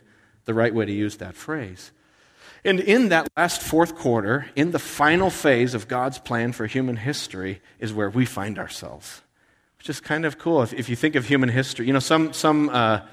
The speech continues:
views and some, some religions view, view human time as a cycle that just spins around and around and never goes anywhere.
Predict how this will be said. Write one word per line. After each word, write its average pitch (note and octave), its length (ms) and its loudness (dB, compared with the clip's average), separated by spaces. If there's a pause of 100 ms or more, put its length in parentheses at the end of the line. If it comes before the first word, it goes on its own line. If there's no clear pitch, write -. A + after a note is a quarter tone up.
(280)
views B2+ 560 4
and G2 120 -6
some, A2+ 600 -2 (200)
some B2+ 240 0
religions A2+ 480 0
view, A2+ 280 2
view G#2+ 300 -6
human A2+ 360 -2
time A2 400 -2
as G2+ 140 -10
a - 20 -12
cycle G#2+ 480 -6 (880)
that G2 140 -10
just - 240 -12
spins G#2 580 -4
around G2+ 640 -4
and F#2+ 100 -10
around G2 440 -8
and F#2+ 100 -10
never G2 200 -8
goes G2 360 -10
anywhere. F#2+ 480 -10